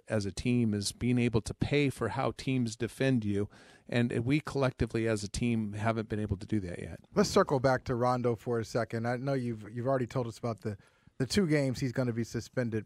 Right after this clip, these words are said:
Speaker 2: but back to that situation last night. Rondo fans look at it and say, "He's being a good teammate,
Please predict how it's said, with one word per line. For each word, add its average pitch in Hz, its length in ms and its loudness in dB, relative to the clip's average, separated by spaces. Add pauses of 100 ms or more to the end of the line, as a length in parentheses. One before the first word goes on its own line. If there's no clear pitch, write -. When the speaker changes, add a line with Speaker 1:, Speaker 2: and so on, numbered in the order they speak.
Speaker 2:
but 131 120 -2 (480)
back 214 220 8
to 185 80 -4
that 156 140 4
situation 135 600 2
last 120 300 2
night. 113 220 0 (380)
Rondo 160 320 6
fans 160 420 4
look 147 180 2
at 139 160 6
it 131 120 2
and 120 160 0
say, 127 320 2 (500)
"He's 143 160 2
being 147 220 2
a 135 60 2
good 139 260 0
teammate, 131 320 0